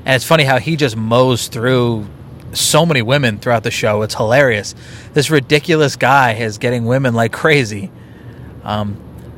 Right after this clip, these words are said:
and then, yeah, and then eventually he lands Holly, who's perfect for him.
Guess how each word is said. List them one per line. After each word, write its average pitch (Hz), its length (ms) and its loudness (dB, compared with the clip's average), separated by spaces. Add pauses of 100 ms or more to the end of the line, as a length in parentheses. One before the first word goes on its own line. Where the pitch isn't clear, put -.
(200)
and 120 160 0
then, 127 120 2
yeah, 131 160 4
and 110 80 2
then 113 80 0
eventually 123 400 -2
he 123 80 0
lands 117 320 0
Holly, 110 380 2
who's 113 260 -4 (120)
perfect 123 400 0
for 107 240 -4
him. 101 200 -8